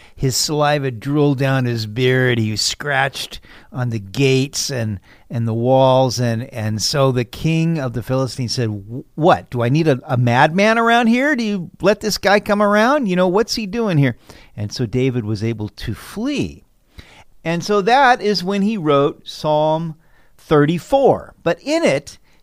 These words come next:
David gives us a recipe for how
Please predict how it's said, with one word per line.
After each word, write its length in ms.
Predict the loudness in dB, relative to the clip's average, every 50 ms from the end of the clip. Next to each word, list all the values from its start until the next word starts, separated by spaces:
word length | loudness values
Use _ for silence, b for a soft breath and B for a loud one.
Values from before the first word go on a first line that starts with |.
| -20 -6
David 560 | -2 0 0 2 0 0 0 -2 -4 -6 -6 -2
gives 400 | 2 4 4 4 4 2 -4 -6 -2
us 240 | -2 -2 -2 -2 -6 -8
a 80 | -6
recipe 880 | -6 -4 -2 -2 0 0 -2 -2 -4 -6 -8 -8 -10 -12 -12 -10 -12 -12
for 400 | -14 -8 -4 -2 0 2 2 0
how 680 | -2 -4 -8 -6 -2 0 0 0 -2 -2 -6 -8 -8